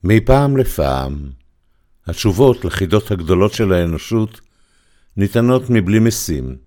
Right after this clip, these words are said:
כמו משלחת גיאולוגים שמצאה לאחרונה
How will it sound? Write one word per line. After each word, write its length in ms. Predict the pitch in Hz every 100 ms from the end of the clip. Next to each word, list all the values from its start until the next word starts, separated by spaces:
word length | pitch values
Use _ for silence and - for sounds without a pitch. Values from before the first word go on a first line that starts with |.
| _ _ _ _ _ _ _
כמו 180 | - 123
משלחת 480 | 117 - 123 - 120
גיאולוגים 600 | 98 107 110 110 95 90
שמצאה 480 | - 90 82 107 104
לאחרונה 680 | 101 - 95 90 104 104